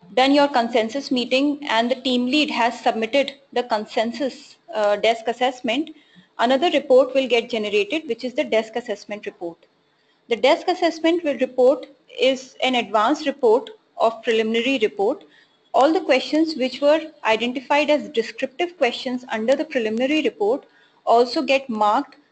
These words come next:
basis the validation that you choose as a team, and basis that a score is allocated to these questions, which further identifies them as either strengths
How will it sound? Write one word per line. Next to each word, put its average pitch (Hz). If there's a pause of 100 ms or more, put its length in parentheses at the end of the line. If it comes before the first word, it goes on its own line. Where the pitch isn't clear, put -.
(120)
basis 233
the 269
validation 220
that 233 (180)
you 247
choose 247 (460)
as 226
a 214
team, 214 (480)
and 262
basis 247
that 240 (600)
a 233
score 277
is 302
allocated 247 (160)
to 254
these 233
questions, 294 (180)
which 254
further 277
identifies 240
them 240
as 226
either 226
strengths 247